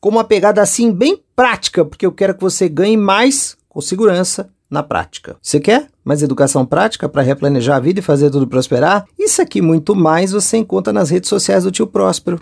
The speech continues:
o mentor da sua prosperidade integral. Você me siga, por favor, no Instagram, anota aí, arroba Profe Silvestre Oficial. Profe com E, Silvestre com E e oficial, tudo junto, arroba Profe Silvestre Oficial no Instagram.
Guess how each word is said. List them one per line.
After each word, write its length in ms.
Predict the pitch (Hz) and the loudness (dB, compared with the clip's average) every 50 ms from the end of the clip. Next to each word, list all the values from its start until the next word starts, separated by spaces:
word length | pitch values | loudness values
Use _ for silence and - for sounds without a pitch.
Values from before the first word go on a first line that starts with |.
| - | 0
o 20 | 135 | 2
mentor 300 | 156 175 156 175 170 165 | 2 4 4 4 4 4
da 120 | 175 175 | 4 4
sua 160 | 165 - 180 | 2 0 -2
prosperidade 580 | 165 - 175 165 - 170 165 151 170 175 165 180 | -2 0 -2 0 0 0 0 2 0 0 0 0
integral. 500 | 175 - 185 170 170 170 160 156 147 - | 0 0 0 2 2 4 4 2 0 0
Você 180 | - 156 - 214 | 0 0 0 2
me 120 | 208 220 | 0 2
siga, 200 | - - 233 233 233 | 2 2 2 2 4
por 120 | 233 226 | 2 2
favor, 300 | 226 220 220 196 220 220 | 2 2 2 4 4 4
no 80 | 220 220 | 4 4
Instagram, 480 | 214 - - 202 180 175 202 220 214 | 2 2 2 2 2 4 2 2 4
anota 320 | 202 202 220 226 220 220 220 | 4 4 2 2 2 2 2
aí, 340 | 220 226 220 190 - - _ _ | 4 4 4 2 0 -2 _ _
arroba 540 | - 156 156 143 120 175 170 151 151 143 139 | 0 2 2 2 2 2 2 2 2 2 0
Profe 560 | 139 - 220 233 240 226 226 - 220 220 214 | 0 0 2 4 4 4 2 2 2 2 2
Silvestre 920 | - - 196 180 165 160 143 135 185 196 196 190 - - - 185 190 190 | 0 0 0 0 0 0 0 2 2 2 2 2 0 -4 -4 0 0 2
Oficial. 1080 | 185 180 170 151 - - 175 156 - - 165 160 156 160 160 147 131 117 104 95 90 87 - - _ | 2 2 0 0 -2 -2 -2 -2 -2 0 2 4 4 4 4 4 4 2 0 -2 -4 -8 -10 -6 _
Profe 480 | - 233 254 254 233 - - 214 208 196 | 2 4 4 4 2 2 0 -2 -2 -2
com 320 | 196 - 175 160 147 147 | -2 -4 -2 0 0 0
E, 280 | 156 170 180 190 202 214 | 0 2 2 2 0 0
Silvestre 1120 | 208 - - - 190 185 175 160 143 139 135 156 175 196 185 - - - - 175 175 170 | -2 -2 -4 -2 0 0 0 0 -2 0 2 4 4 4 4 0 -2 -6 -2 -2 -2 -2
com 240 | - - 156 139 135 | 0 0 2 2 4
E 300 | 147 165 180 180 185 - | 4 4 2 2 0 -2
e 160 | 170 170 175 | -2 0 2
oficial, 580 | 185 170 - - 170 160 - - 165 160 156 151 | 2 2 0 -2 -2 -2 0 2 2 2 2 2
tudo 260 | 147 - 208 185 175 | 0 -2 -2 0 -2
junto, 280 | 143 131 220 226 214 - - | 0 0 0 -2 -2 -2 0
arroba 500 | - 156 147 120 127 139 127 131 139 135 | 0 2 2 4 2 2 2 2 0 -2
Profe 580 | - - - 185 208 220 214 - - 220 214 | -2 -2 0 2 2 2 2 2 0 0 0
Silvestre 840 | 202 - - 185 156 139 127 120 123 151 180 156 - - - 165 156 | 0 0 0 0 2 2 0 0 0 2 2 2 0 -2 -2 0 0
Oficial 520 | 147 135 143 165 143 - - 170 170 165 165 | 0 0 0 -2 -2 0 2 2 2 2 2
no 160 | 180 226 277 | 4 4 4
Instagram. 540 | 285 - - - 175 135 110 101 98 92 | 4 2 2 0 -2 -2 -4 -6 -8 -10